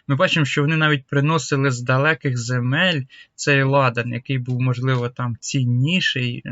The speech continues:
більш запашний. Вони приносили навіть тростини запашні з далеких земель і, е, палили все це, курили все це перед Богом. І от Господь говорить: «Навіщо мені все це?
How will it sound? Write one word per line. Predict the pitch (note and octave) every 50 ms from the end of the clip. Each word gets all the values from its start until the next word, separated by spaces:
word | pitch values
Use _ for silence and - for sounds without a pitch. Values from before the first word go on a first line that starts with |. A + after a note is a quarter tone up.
| B2+ - - B2
більш | B2 A#2 A#2 C3 B2 A2+ A#2+
запашний. | A#2 A2+ B2+ B2 - - A#2 - - - - A#2+ B2 D3 D#3+ D#3+ D3+ C3+ C3 - - - - - - - _
Вони | - B2+ C3 C#3+ E3+ D#3
приносили | - D3 D3+ D#3 E3 D#3 - D3 C#3+
навіть | C#3+ D3 C#3+ C3+ C3 C3 -
тростини | _ - C#3+ C3+ B2+ - - - - D#3 F#3 F#3+ F#3 D#3
запашні | C3+ C3+ C#3 C3 - C#3 C3 - - - C#3+ D3 C#3+
з | C3
далеких | C3 B2+ C3 C3 C3+ C3+ C3 C#3 C3 A#2+
земель | A#2 - B2+ C3 C#3 D3+ D#3 D3 C3 C3
і, | - C#3 B2+ B2+ B2+ B2+ C3 - - - - - _ _ -
е, | B2+ B2 A#2+ A#2 - C3+ - _
палили | - C3 C3+ C#3+ E3 G#3 A3 F3 C#3
все | C3 - C3
це, | B2+ - C3+
курили | C3 - C3+ C3 C#3+ E3+ F#3+ E3
все | C3 - - C3
це | - - C3+
перед | - - C3 C3 B2+
Богом. | B2+ C3+ - - C#3 B2+ A#2+ B2+ - - - - - - - - _ _
І | -
от | D3+ D#3 C3
Господь | D#3 D#3+ - - - G#3+ F#3+ D3+
говорить: | D#3 E3 E3+ E3 D#3+ D3 C3+ C3 _ _ _ -
«Навіщо | E3+ E3+ F#3 F3+ F3+ G#3+ A#3 - - - - F3
мені | E3 E3+ E3+ E3+ F3+ F3+
все | E3 - - - D#3 C#3+
це? | C3 - - - A2+ -